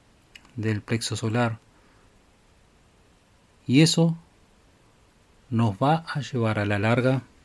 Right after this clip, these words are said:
a enfermedades,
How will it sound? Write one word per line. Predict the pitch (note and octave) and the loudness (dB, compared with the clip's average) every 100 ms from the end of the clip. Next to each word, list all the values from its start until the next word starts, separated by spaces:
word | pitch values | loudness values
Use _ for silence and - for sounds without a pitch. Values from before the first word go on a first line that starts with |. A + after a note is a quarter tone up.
| - _ _ _ _ _ _ _ - - - _ _ _ _ _ _ | -20 _ _ _ _ _ _ _ -20 -20 -20 _ _ _ _ _ _
a | G#2 | -8
enfermedades, | G2+ G2+ G2+ B2 A#2+ A2 G2+ | -6 -6 0 4 4 2 -2